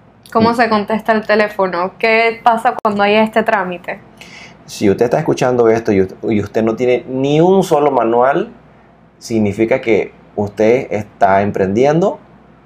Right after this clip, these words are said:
Speaker 2: pero cuando quiera crecer y quiera atender volumen, usted mismo se va a autodesaparecer.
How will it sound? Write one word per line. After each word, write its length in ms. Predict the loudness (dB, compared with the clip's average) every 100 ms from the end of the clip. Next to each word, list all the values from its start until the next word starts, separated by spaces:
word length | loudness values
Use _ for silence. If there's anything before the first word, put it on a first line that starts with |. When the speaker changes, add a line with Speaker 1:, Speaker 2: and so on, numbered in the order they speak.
| _ _ _ _
Speaker 2:
pero 840 | 0 2 4 4 4 4 4 2 -2 -14 -20 -20 _
cuando 500 | 0 2 2 0 -2
quiera 440 | -2 2 4 2
crecer 640 | 0 0 2 4 4 2 0
y 120 | -6
quiera 680 | -2 2 4 6 6 4 2
atender 480 | -2 0 0 2 2
volumen, 640 | 2 2 2 4 2 0 -8 -20 -20 _ -20 -20 -10 -4
usted 320 | -2 0 2
mismo 220 | 2 0
se 160 | 0 2
va 120 | 2
a 180 | 2 0
autodesaparecer. 1040 | 0 0 0 2 -2 -2 -2 -4 -10